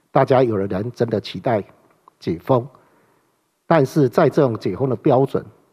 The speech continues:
有时候我听到很多的业者，还是一句话，他们这样一个看法，认为说解了封，其实他们看到执行面，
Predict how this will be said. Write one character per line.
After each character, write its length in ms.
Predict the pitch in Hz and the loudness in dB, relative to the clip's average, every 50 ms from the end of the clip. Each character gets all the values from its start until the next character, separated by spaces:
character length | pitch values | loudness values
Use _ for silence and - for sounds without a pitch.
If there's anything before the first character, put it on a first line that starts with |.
| _ _ - | _ _ -6
有 100 | 123 104 | -6 -6
时 140 | 92 - - | -4 0 2
候 100 | 147 143 | 2 2
我 80 | 110 110 | 2 0
听 220 | - - 147 139 | -2 -4 -2 0
到 140 | 151 131 113 | 2 0 0
很 120 | 117 98 | -2 -2
多 120 | 92 123 113 | -2 -2 -2
的 60 | 104 | 0
业 200 | 135 127 110 92 | -2 -2 -4 -4
者， 160 | - - - - _ _ _ _ _ _ _ _ _ _ _ _ | -6 -8 -16 -18 _ _ _ _ _ _ _ _ _ _ _ _
还 220 | _ - 107 127 139 | _ -4 -2 -2 0
是 140 | - 190 | 0 0
一 120 | 131 123 127 | -2 -2 -4
句 160 | - - 131 | -6 -8 -8
话， 300 | 113 - 139 123 - - _ _ _ _ _ _ _ _ _ _ _ | -4 -2 -2 -2 -2 -4 _ _ _ _ _ _ _ _ _ _ _
他 160 | - - 151 | -4 0 0
们 100 | 143 139 | 2 2
这 140 | 131 - 156 | 2 2 4
样 180 | 147 143 135 131 | 4 4 4 2
一 80 | 135 | 2
个 120 | 127 127 117 | 0 -2 -4
看 340 | - - - 165 156 127 117 | -4 -2 0 0 0 0 0
法， 140 | 98 92 | -4 -2
认 180 | 107 143 143 104 | 0 0 0 0
为 80 | 107 110 | 0 -2
说 320 | - - 165 139 135 147 - - _ _ _ _ _ _ _ _ | 0 0 0 0 0 -2 -8 -16 _ _ _ _ _ _ _ _
解 140 | - 131 | -2 0
了 120 | 110 117 127 | 2 2 0
封， 360 | - - 196 196 190 190 196 - - _ _ _ _ _ _ _ _ | 2 2 2 2 2 0 -4 -8 -16 _ _ _ _ _ _ _ _
其 240 | - - - 135 131 | -20 -10 -8 -6 -2
实 160 | - 139 127 | 0 0 0
他 160 | - - 160 | 2 2 0
们 140 | 151 131 123 | 2 2 0
看 220 | - - 156 127 | 0 0 0 0
到 140 | 123 139 117 | 2 0 -2
执 220 | 110 - 113 117 139 | -2 -2 -2 -4 -2
行 180 | - 110 110 | -2 -2 0
面， 240 | 127 143 156 131 | 2 2 2 2